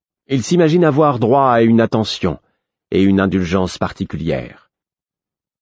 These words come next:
Vous devez chasser ce genre d'illusion de votre esprit avant de pouvoir apprendre quoi que ce soit. Mon temps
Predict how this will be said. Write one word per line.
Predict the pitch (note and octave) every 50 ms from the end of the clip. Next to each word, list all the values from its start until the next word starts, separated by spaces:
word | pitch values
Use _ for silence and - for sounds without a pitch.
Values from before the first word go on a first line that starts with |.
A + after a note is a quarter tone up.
| _ _ _ _ _
Vous | F2 E2+ A2
devez | A2 F#2+ B2+ B2+ A#2 A2 A2+ C3 C3+ B2+ G#2+
chasser | F#2+ - - A2 G#2+ - - - - G#2+ G2+ G2+
ce | F#2+ - - F#2+
genre | F2 E2 F#2 G2 F2 D2 D#2+
d'illusion | D#2 - G2 G2+ F#2 F#2 G2+ E2+ - F2+ G#2 G2+ G2
de | F2 F#2
votre | D#2+ F2 - - G#2
esprit | F#2 - - - - A2+ G#2+ - - _ _ _ _ _ _ _ -
avant | - G#2+ A2+ B2
de | A2
pouvoir | A2 - B2+ G#2+ G2 A#2+ G#2+ F#2
apprendre | G2 - - - E2+ E2+ F2 E2 C#2+ D2 C2+ - _
quoi | - - E2+
que | - -
ce | - -
soit. | B2 - - D2+ C2 - - _ _ _ _ _ _ _ _ _ _ _ _ _ _ _ _ _ _ _ _ -
Mon | G#2 B2+ A#2+
temps | - D#3 C#3 G#2+ -